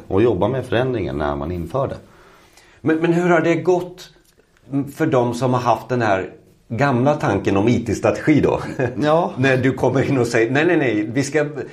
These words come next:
Speaker 2: nu ska vi, eh, rycka lite i hur ni jobbar och så här." Får
Speaker 1: Ja,
Speaker 2: du, får
Speaker 1: alltså
Speaker 2: du
Speaker 1: det
Speaker 2: kalla
Speaker 1: där
Speaker 2: handen där?
Speaker 1: Ibland. Ibland är det så, den får man ju säga, för då, det, det är ju lite jobbigare. Alltså att köpa ett nytt system kostar X pengar, inte så jobbigt.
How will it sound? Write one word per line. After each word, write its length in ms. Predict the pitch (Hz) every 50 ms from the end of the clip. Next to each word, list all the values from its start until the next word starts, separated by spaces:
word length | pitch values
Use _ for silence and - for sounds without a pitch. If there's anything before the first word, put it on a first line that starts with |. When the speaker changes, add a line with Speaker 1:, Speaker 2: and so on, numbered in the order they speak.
| - -
Speaker 2:
nu 120 | - 127 120
ska 140 | - 165
vi, 320 | 165 170 180 175 165 156 135
eh, 640 | 123 127 113 123 127 123 135 143 135 147 120 -
rycka 300 | 151 175 165 160 143 147
lite 260 | 143 147 143 143 139
i 80 | 131 127
hur 120 | 131 135
ni 120 | 135 135 131
jobbar 520 | 139 160 165 151 104 87 87 123 143 170
och 80 | 185 170
så 100 | - 131
här." 260 | 92 87 85 78 76 78 82 82 73 67 64 62 62 - - - - -
Får 40 | 95
Speaker 1:
Ja, 80 | 113 127 135
Speaker 2:
du, 20 | 143
får 140 | 156 170 160
Speaker 1:
alltså 160 | - 147 147 139
Speaker 2:
du 60 | 139
Speaker 1:
det 80 | 139 151
Speaker 2:
kalla 160 | 143 143 147 -
Speaker 1:
där 60 | -
Speaker 2:
handen 480 | 143 135 123 120 120 131 147 196 196 160
där? 460 | 113 95 90 92 95 98 101 92 - 190 196
Speaker 1:
Ibland. 540 | 202 170 147 123 101 107 165 202 170 - - - - _ - - -
Ibland 440 | 147 147 127 131 131 139 165 180 165
är 100 | 143 147
det 100 | 156 -
så, 180 | - - 64
den 140 | 71 80 87
får 100 | 92 117
man 120 | 117 120 123
ju 40 | 120
säga, 180 | - 98 69
för 140 | - - 90
då, 220 | 104 117 120 120
det, 260 | 117 - 113 131 127 123
det 200 | 127 123 113 113
är 60 | 104
ju 140 | 104 120 135
lite 240 | 135 - - -
jobbigare. 840 | 95 95 98 127 135 107 87 - - 101 - - 175 151 - - - - _ _ _
Alltså 220 | - 104 104 107 101
att 100 | - -
köpa 260 | - 113 104 - 110
ett 80 | 110
nytt 160 | - 107 104 -
system 680 | 113 104 - - 127 123 135 147 147 147 147 147 - - - - - _ _ _
kostar 380 | - 110 117 117 117 110 107 95
X 220 | 104 101 - - -
pengar, 400 | - 110 107 107 104 104 104 92
inte 280 | 78 110 104 104 -
så 120 | - - 95
jobbigt. 560 | 98 98 92 87 80 92 101 - - -